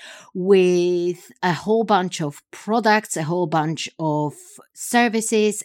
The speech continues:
and with what I do for people. And that's basically is the whole goal. So if you want to build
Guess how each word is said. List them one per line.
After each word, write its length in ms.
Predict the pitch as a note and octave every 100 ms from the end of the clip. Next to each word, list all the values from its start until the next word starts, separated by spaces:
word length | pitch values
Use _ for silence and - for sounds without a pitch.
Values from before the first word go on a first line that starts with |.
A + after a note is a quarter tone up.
| -
and 280 | F3 F3+ - -
with 320 | D#3 F3+ E3 _ _
what 400 | E3 E3 F3+ G#3 -
I 140 | B3+
do 400 | G#3 A3 C#4 A#3
for 180 | - C3+
people. 380 | - C#3 B2+ B2+ - - F#3+
And 100 | -
that's 280 | F#3+ G#3 -
basically 760 | - - F#3 G3+ - - G#3+ G#3+
is 400 | A3+ A3+ G#3+ - _
the 120 | F#3+ F#3+
whole 420 | F3+ F3+ E3 - _ D3
goal. 460 | - G3 D#3 B2+ B2 - - -
So 340 | - F#3 F#3+ -
if 260 | D4 D#4
you 120 | D#4+
want 200 | C4+ A3+ G#3+
to 80 |
build 480 | F3+ F3+ F3 F3 E3